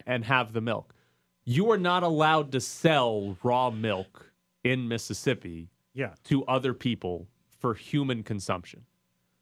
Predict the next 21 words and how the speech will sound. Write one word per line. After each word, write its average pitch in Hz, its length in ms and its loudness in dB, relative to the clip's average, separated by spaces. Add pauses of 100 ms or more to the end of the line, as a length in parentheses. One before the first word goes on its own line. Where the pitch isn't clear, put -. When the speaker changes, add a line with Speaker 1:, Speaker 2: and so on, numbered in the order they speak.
(160)
Speaker 1:
But 139 220 6
you 165 260 0
are 233 280 6
allowed 147 400 4
to 113 60 -6
sell 98 560 -2 (140)
raw 120 280 4
milk 95 500 -4
to 147 200 2
other 107 240 0
people 98 500 -4 (120)
if 151 260 0
they 131 140 2
say 120 240 0
they're 110 140 0
gonna 104 160 -4
use 101 260 -2
it 101 120 -6
for 101 240 -4
other 95 240 -4
animals. - 540 -14